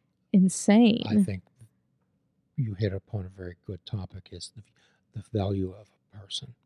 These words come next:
Speaker 2: the value of a human being. I've often, uh, said to people that, uh, you know, when they look at a video, and it might be an attractive young lady or an attractive man, and they would be saying anything, and they,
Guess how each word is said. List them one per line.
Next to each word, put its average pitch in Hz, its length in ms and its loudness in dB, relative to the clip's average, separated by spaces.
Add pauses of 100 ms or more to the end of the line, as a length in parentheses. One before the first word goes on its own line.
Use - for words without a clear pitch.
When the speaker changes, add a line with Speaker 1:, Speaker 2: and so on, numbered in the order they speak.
(180)
Speaker 2:
the 110 80 -12
value 110 420 0
of 98 120 -6
a 98 40 -10
human 95 440 -12
being. 92 260 -10 (480)
I've 127 220 2
often, 104 520 -2
uh, 90 300 -14 (880)
said 98 320 -2
to 110 80 -8
people 101 500 -10
that, 92 200 -14 (440)
uh, 139 140 -20 (140)
you 123 60 -14
know, 95 80 -12
when 95 200 -14 (140)
they 101 100 0
look 110 220 0
at 92 80 -4
a 92 160 -10
video, 101 400 -2
and 104 100 -12
it 117 140 -12
might 185 240 2
be 107 140 -2
an 95 60 -8
attractive 92 560 -8
young 90 220 -10
lady 92 240 -12
or 90 80 -18
an 87 80 -20
attractive 87 540 -14
man, 90 240 -12 (400)
and 113 80 -4
they 98 160 -10
would 95 120 -6
be 92 120 -6
saying 92 340 -4
anything, 95 400 -10
and 95 100 -6
they, 101 140 -4